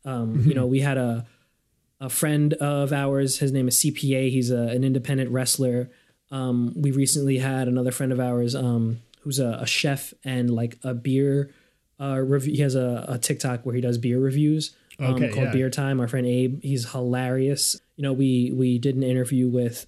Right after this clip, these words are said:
Speaker 1: a local, um, local filmmakers, um, a group, a local filmmaking group, um, Ben, um, Manderville Media recently also. You know, we're looking to have more hosts. I would actually love to have you on, um, if you'd be down to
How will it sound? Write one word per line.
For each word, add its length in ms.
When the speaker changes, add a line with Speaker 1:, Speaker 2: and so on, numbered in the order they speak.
Speaker 1:
a 60
local, 760
um, 500
local 260
filmmakers, 840
um, 380
a 80
group, 260
a 40
local 240
filmmaking 480
group, 260
um, 480
Ben, 500
um, 460
Manderville 680
Media 500
recently 460
also. 340
You 140
know, 100
we're 160
looking 220
to 60
have 120
more 240
hosts. 320
I 60
would 100
actually 280
love 220
to 100
have 180
you 200
on, 320
um, 220
if 160
you'd 120
be 120
down 360
to 360